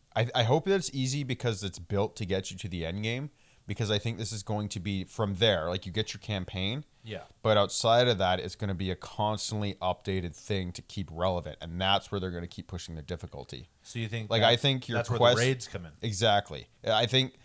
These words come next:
Speaker 1: I think this is very much on the WoW framework, where you have your questing and your entry-level dungeons, easy. Gets
Speaker 2: Yeah.
Speaker 1: the players in, easy, easy, easy.
Speaker 2: Yeah.
Speaker 1: Then you go into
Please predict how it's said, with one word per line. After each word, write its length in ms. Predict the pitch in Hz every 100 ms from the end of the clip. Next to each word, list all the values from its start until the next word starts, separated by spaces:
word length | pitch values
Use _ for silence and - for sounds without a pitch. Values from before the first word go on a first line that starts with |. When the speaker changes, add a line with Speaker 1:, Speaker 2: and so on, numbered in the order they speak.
| _ _ _ -
Speaker 1:
I 120 | 113
think 220 | 123 113
this 160 | 120 113
is 100 | 92
very 380 | 87 110 120
much 280 | 120 117 -
on 80 | 117
the 60 | 104
WoW 340 | 87 92 95
framework, 680 | 101 - 90 101 113 123 - _ _ _ _
where 120 | 98 101
you 140 | 95
have 200 | 92 87
your 100 | 90
questing 600 | - 117 131 - 147 147 -
and 120 | 107 101
your 120 | 95
entry-level 480 | 101 - 110 87 82
dungeons, 520 | 95 104 131 156 - -
easy. 360 | 110 90 64 - _ _ _ _
Gets 180 | 123 123
Speaker 2:
Yeah. 20 |
Speaker 1:
the 60 | 139
players 320 | 143 131 113
in, 200 | 113 110 -
easy, 260 | 123 117
easy, 300 | 120 110 98
easy. 380 | 95 95 76 50 - _ -
Speaker 2:
Yeah. 140 | 98 -
Speaker 1:
Then 160 | 110 110
you 80 | 107
go 220 | 110 107
into 500 | 107 - 104 101